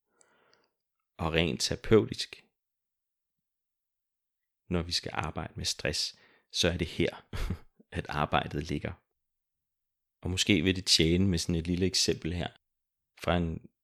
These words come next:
fra en klient, jeg havde inden, som, jeg tror, da han kom til mig, var det sådan hans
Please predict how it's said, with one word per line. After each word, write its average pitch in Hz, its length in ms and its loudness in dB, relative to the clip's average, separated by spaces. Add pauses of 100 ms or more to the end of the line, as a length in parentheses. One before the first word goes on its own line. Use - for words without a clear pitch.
(340)
fra 80 100 2
en 82 80 0
klient, - 500 -2 (140)
jeg 80 100 -2
havde 82 160 0
inden, 85 300 -4
som, 78 380 0 (1000)
jeg - 80 -8
tror, - 200 0
da - 80 0
han 85 140 -2
kom - 220 0
til - 160 -2
mig, 82 280 -4
var 85 100 -4
det 80 120 -6
sådan 85 140 -4
hans - 560 -4